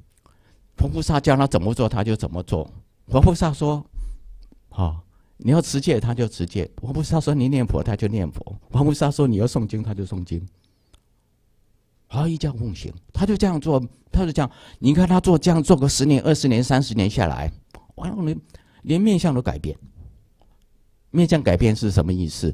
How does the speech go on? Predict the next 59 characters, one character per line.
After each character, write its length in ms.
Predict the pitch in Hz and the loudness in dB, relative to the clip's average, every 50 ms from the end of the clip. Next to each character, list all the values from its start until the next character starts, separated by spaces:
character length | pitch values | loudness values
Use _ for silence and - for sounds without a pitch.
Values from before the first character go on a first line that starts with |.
| - - - | -4 -8 -8
你 80 | 117 110 | -8 -8
心 260 | - - - - 123 | -6 -6 -8 -8 -8
改 180 | 123 - 139 - | -6 -8 -8 -6
变 200 | - - - - 65 | -4 -6 -6 -6 -8
了， 100 | - - - - _ _ _ _ _ _ _ _ _ _ _ _ _ _ _ _ _ _ _ _ _ _ _ _ - - - - - | -12 -18 -20 -20 _ _ _ _ _ _ _ _ _ _ _ _ _ _ _ _ _ _ _ _ _ _ _ _ -20 -20 -18 -6 -2
你 100 | - 165 | 0 0
极 220 | - - 131 139 151 | 0 2 0 2 6
静 180 | 175 170 147 | 6 6 6
心 240 | 135 - 139 143 143 - - - - - | 6 4 2 2 0 -2 -10 -18 -12 -8
自 120 | - 123 | -4 -2
然 140 | 107 87 90 | 0 0 0
就 100 | 92 90 | -2 -4
慢 160 | 95 95 87 | -4 -4 -4
慢 160 | 82 78 69 | -4 -6 -8
来。 140 | 69 67 71 | -8 -8 -8
极 140 | - - 165 | -8 -6 -4
静 160 | - 208 180 | -2 -2 -2
心 180 | - 180 175 175 | 0 0 0 0
你 160 | 170 156 - | 0 0 -2
是， 260 | - - - 76 - - | -4 -6 -10 -10 -10 -8
你 100 | 98 87 | -8 -8
强 240 | - - - 101 139 | -6 -4 -4 -4 -2
求 160 | - - 82 | -2 -4 -4
不 140 | - - - | -4 -4 -6
得 240 | - - - 64 67 | -6 -6 -8 -10 -10
的 120 | - 55 53 | -10 -10 -10
啦， 120 | 60 65 - - - - - - | -10 -12 -14 -18 -20 -12 -6 -2
不 80 | - 147 | 0 0
是 160 | - - 156 | 0 0 -2
叫 220 | - - 156 120 | 0 2 2 2
你， 200 | 104 92 78 - - | 2 0 -2 -4 -4
你 340 | - 98 101 101 98 95 - - - - | -2 0 2 2 2 0 -2 -6 -6 2
第 100 | - 160 | 6 8
六 180 | 143 143 135 120 | 8 8 8 6
意 120 | 131 117 | 2 0
识 160 | - - 87 | -2 -4 -10
说 240 | 85 - 92 90 - - | -10 -8 -8 -8 -8 -6
，“我 120 | 107 104 | -4 -4
现 200 | 101 - 165 175 | -2 -2 -2 -2
在 180 | - 117 107 120 | 0 0 2 2
要 100 | 135 - - | 0 0 0
无 180 | 110 98 98 127 | -2 -2 0 0
念， 160 | 139 113 101 | 0 0 0
它 140 | 107 85 82 | 0 0 0
就 100 | - - | -2 -2
可 140 | - 85 | 0 0
以 40 | 80 | 0
无 200 | 50 58 69 80 | 0 -2 -6 -4
念； 200 | 87 92 78 73 - | -2 -4 -4 -4 -4
我 80 | - 107 | -2 -2
要 140 | 113 135 127 | 0 0 0
极 220 | 120 - - 107 | -2 -4 -8 -8
静， 200 | 104 - 110 101 | -8 -8 -8 -8
它 140 | 90 85 80 | -8 -8 -8
就 120 | 80 92 | -8 -10
可 140 | - - 71 | -10 -8 -8
以 100 | 64 57 - | -8 -8 -10
极 140 | - 57 | -12 -14
静。” 200 | 58 - 71 - | -12 -10 -10 -12